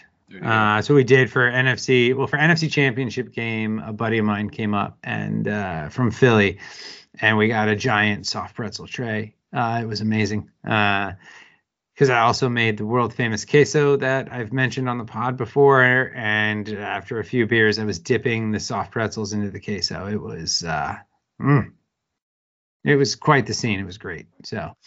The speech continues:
Speaker 2: um, highly recommend. Ten out of ten. Recommend. But, uh,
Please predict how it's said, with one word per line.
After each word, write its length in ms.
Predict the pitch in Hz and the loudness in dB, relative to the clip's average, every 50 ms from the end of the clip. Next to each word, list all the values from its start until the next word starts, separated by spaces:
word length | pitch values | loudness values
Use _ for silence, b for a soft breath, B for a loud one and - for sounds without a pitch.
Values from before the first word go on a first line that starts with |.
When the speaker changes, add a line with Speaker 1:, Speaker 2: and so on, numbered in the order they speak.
| B B B B B B B - | B B B B B B B -6
Speaker 2:
um, 640 | - 110 110 104 104 104 101 101 104 104 104 - - - | -2 0 0 2 2 0 0 -2 -2 -4 -6 -8 -12 -8
highly 380 | - - 135 135 139 131 120 | 0 4 4 6 6 4 2
recommend. 480 | 107 101 87 - 110 104 101 98 98 92 | 0 -2 -6 -8 -10 -12 -10 -12 -12 -4
Ten 200 | - 170 180 175 | 0 0 2 4
out 120 | 170 160 | 4 2
of 120 | 147 135 - | 2 2 0
ten. 360 | - 139 123 107 92 92 92 _ _ _ _ _ _ _ _ _ - | 0 0 0 0 -2 -6 -14 _ _ _ _ _ _ _ _ _ -10
Recommend. 540 | - 104 92 107 110 107 98 98 - - - _ _ _ _ _ _ _ _ _ _ - | -10 -10 -8 -8 -8 -8 -10 -10 -14 -18 -20 _ _ _ _ _ _ _ _ _ _ -14
But, 320 | - 98 95 - _ - 110 | -12 -12 -12 -14 _ -10 -8
uh, 280 | 107 101 98 95 95 | -6 -4 -4 -6 -6